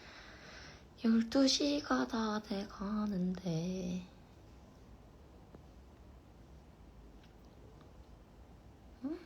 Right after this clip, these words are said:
다들 안 자고 뭐 해요? 공포의 체리 몰딩입니다.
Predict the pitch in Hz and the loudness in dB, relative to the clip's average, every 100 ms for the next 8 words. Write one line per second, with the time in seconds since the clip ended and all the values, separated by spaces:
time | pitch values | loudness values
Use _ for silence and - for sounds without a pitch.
0 | - - 311 240 185 202 254 254 233 - | -8 -4 0 2 2 2 2 0 0 0
1 | 180 196 233 214 - - - - - - | 2 2 0 -4 -8 -18 -18 -14 -14 -14
2 | - - - - - - - - - - | -18 -18 -18 -18 -18 -20 -20 -20 -18 -18
3 | - - - - - - - - - - | -18 -18 -20 -18 -18 -18 -18 -18 -18 -18
4 | - - - - - - - - - - | -20 -18 -20 -20 -20 -20 -20 -18 -18 -20
5 | - - - - - - - - - - | -20 -20 -20 -16 -16 -16 -18 -18 -18 -16
6 | - - - 208 202 - 226 208 202 - | -14 -4 4 4 4 4 6 6 4 4
7 | 240 262 240 208 190 185 170 165 - - | 8 10 10 6 4 4 8 6 6 2
8 | 247 | 0